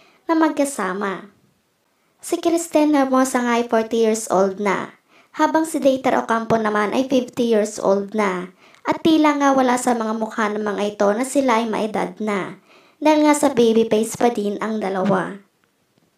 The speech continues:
Samantala, sa pagkakataon naman na ito ay binasag na ni Dater ang katotohanan. Dahil sa naging latest interview nga nito kay Corina Sanchez, ay diretsuhan itong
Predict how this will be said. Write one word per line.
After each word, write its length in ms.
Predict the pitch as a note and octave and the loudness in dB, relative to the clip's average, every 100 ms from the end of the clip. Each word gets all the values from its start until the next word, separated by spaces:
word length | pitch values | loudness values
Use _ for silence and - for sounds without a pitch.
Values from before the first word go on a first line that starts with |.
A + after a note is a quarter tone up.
| _ _ - | _ _ -4
Samantala, 720 | - F4+ F4 E4+ D4+ D4+ D4+ | 0 0 0 2 2 4 2
sa 160 | D4+ | 2
pagkakataon 800 | - B3+ C4 A#3+ A#3 A#3 A3+ A#3+ | -2 -2 -2 0 0 2 2 4
naman 240 | A#3 A3+ A3 | 2 0 0
na 160 | A3 | -2
ito 240 | A3 - G#3 | 0 2 4
ay 160 | G3+ | 4
binasag 560 | A3+ A#3 A3 A3 A3 A3+ | 2 0 0 0 -2 -2
na 80 | G#3+ | -2
ni 80 | G#3+ | 0
Dater 480 | G#3 G#3 G#3 G#3 | -2 -2 0 2
ang 160 | G3+ A3 | 0 -2
katotohanan. 1040 | A3 G#3 G#3 A3 G#3 F#3+ F#3+ F3+ F3 G3 _ _ _ _ - | 0 0 2 0 0 -2 -2 -4 -6 -10 _ _ _ _ -2
Dahil 160 | D4+ D#4 | 0 2
sa 160 | D#4 | 2
naging 400 | D#4 C#4+ C4 C4 | 2 2 0 0
latest 400 | A#3 A3+ A#3+ A#3+ | 0 2 0 0
interview 480 | A#3+ A#3+ A3 G#3+ A3+ | -4 0 0 2 0
nga 160 | G#3 G#3 | 0 -4
nito 320 | G#3 G#3 G#3+ | -2 -2 0
kay 160 | A#3+ A#3+ | -2 0
Corina 400 | A#3+ A3 G#3+ G#3+ | 0 2 0 -4
Sanchez, 640 | A3 G3 G3 G3+ G3 - | -4 -4 -4 -4 -4 -4
ay 160 | A#3+ A#3 | -4 -2
diretsuhan 560 | B3 B3 - A#3+ A#3+ | -4 -4 -2 0 0
itong 320 | A3 A#3 A3+ | -2 -4 -4